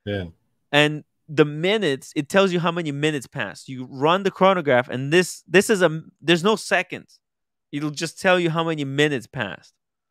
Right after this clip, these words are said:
Speaker 1: Yeah.
Speaker 2: Get it? It's weird. It's
Speaker 1: That's
Speaker 2: weird.
Speaker 1: cool, though. It's a good looking
Speaker 2: Yeah.
Speaker 1: watch. It's different.
Speaker 2: Yeah, it's different. Exactly. It's pretty accurate, too.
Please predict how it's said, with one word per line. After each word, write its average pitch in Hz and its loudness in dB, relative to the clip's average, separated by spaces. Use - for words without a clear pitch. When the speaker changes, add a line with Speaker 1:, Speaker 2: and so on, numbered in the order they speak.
Speaker 1:
Yeah. 92 -4
Speaker 2:
Get 139 -2
it? 156 -10
It's 120 -12
weird. 123 -6
It's 117 -20
Speaker 1:
That's 117 -20
Speaker 2:
weird. 120 -6
Speaker 1:
cool, 104 -4
though. 87 -10
It's 165 -16
a - -20
good 175 0
looking 107 -4
Speaker 2:
Yeah. 92 -4
Speaker 1:
watch. 95 -6
It's - -20
different. 113 -2
Speaker 2:
Yeah, 117 -2
it's - -14
different. 143 4
Exactly. 113 -6
It's - -16
pretty 147 -4
accurate, 120 -4
too. 117 -6